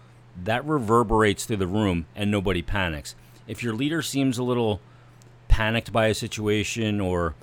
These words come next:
a little out of character, then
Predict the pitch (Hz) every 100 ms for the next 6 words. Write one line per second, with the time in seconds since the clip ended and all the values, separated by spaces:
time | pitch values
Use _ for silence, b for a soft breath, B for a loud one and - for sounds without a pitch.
0 | b b - 98 107 - 117 110 110 90
1 | - - 123 104 - 80 76 71 - -
2 | - - 90 107 107 101